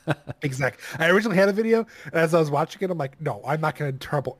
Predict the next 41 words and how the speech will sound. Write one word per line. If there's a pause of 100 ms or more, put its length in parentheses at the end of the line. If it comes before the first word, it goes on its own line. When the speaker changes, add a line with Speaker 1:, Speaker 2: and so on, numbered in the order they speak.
(140)
Speaker 2:
anybody
with
this
crap."
Speaker 1:
I'm
not
Speaker 2:
No.
Speaker 1:
doing
this
to
anybody. (320)
Next
one,
uh,
August
fifteenth, (240)
uh,
is
Geist,
which
was (100)
another
weird
one
from
Ninten-,
Nintendo
was
getting
weird,
like,
on
their
g-, (600)
on
the
GameCube
here
at
the
end.